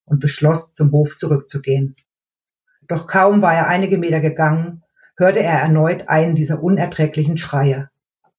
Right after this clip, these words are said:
Dieses Mal war es ein blankes Entsetzen, das zu ihm herüberhallte. Erschrocken sah er sich um und erkannte, wie der Uniformierte die Fackel an den Bart des Mannes hielt,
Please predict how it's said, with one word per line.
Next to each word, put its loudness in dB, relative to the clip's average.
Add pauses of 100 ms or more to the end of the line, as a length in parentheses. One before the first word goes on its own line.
(120)
Dieses 0
Mal 4
war 4
es -6
ein 2
blankes 0
Entsetzen, 0
das -2
zu -2
ihm 4
herüberhallte. 0 (440)
Erschrocken 0
sah 2
er 2
sich -6
um 0 (320)
und 0
erkannte, 2
wie 0
der 2
Uniformierte 2
die -2
Fackel 0
an -2
den 2
Bart 2
des -8
Mannes 2
hielt, -6